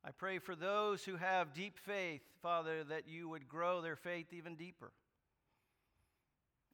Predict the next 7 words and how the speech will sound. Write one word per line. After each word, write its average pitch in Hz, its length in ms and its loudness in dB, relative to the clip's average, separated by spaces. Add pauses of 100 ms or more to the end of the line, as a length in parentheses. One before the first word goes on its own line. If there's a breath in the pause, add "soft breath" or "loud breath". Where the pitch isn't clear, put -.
I 139 140 -6
pray, 160 240 -6
Father, 151 340 0
for 156 160 -8
those 147 320 -2
that 135 200 -8
question, 143 720 -4